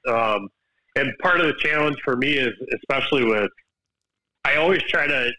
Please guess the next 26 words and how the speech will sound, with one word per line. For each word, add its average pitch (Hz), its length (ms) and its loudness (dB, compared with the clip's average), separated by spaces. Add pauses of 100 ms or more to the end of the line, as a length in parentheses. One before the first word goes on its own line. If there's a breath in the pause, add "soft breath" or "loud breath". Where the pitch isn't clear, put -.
(200)
try 143 160 2
to 127 80 -2
consider 120 680 0
when 120 120 2
I, 113 240 0 (1120)
when 131 200 2
I'm, 110 200 -2 (300)
you 143 260 -4
know, 113 120 2
looking 127 280 2
at 110 100 -2
properties, 117 600 0
especially 117 480 0
if 107 100 -2
I 104 120 0 (120)
see, 123 160 2
like, 107 260 0
geese 120 240 0
flying 107 280 0
into 120 300 2
it, 120 260 0 (400)
um, 101 440 0 (360)
I 123 100 2
look 143 240 4
at 123 100 0
areas 120 460 2